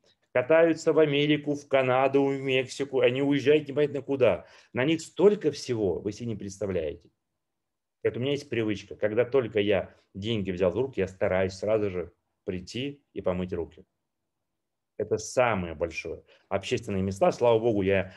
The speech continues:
не пользуюсь общественными местами. У меня либо такси, либо машина собственная.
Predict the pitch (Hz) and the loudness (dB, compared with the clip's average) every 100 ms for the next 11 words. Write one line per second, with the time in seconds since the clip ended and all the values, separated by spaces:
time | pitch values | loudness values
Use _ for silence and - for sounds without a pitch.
0 | - 110 117 123 131 92 87 - - 92 | -14 -6 -4 4 4 2 -6 -10 -12 -10
1 | 90 90 - 165 147 113 - _ _ 98 | -6 -6 -2 -4 -4 -10 -18 _ _ -6
2 | 92 98 92 92 92 - 98 82 82 - | -4 -2 -2 -2 -4 -6 -8 -4 -4 -4
3 | 90 90 165 160 135 143 - 127 120 120 | -8 -6 -4 -4 -2 -4 -2 -6 -6 -8